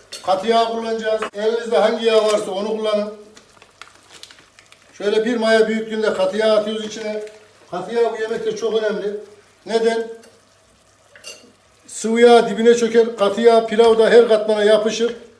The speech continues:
Daha lezzetli bir yemeğiniz olur. Altını bir yükseltiyorum. Katı yağ bir erisin içinde. Yağ içinde eridi. Çok az bir şey kaldı. Tam bu aşamada kırmızı biber atıyorum. Bunda salça falan kullanmayacağız.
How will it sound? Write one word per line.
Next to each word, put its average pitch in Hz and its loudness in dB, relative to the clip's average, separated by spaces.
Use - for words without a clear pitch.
Daha 208 4
lezzetli 214 2
bir 196 -8
yemeğiniz 208 0
olur. 190 -8
Altını 214 -4
bir 220 -14
yükseltiyorum. 220 -6
Katı 196 -4
yağ 226 6
bir 220 -4
erisin 214 -6
içinde. 170 -10
Yağ 180 0
içinde 190 -8
eridi. 185 -6
Çok 185 -2
az 190 4
bir 185 -10
şey 190 -4
kaldı. 180 -2
Tam 208 0
bu 202 0
aşamada 196 0
kırmızı 190 -8
biber 196 -4
atıyorum. 196 -2
Bunda 208 0
salça 196 -2
falan 202 2
kullanmayacağız. 202 -2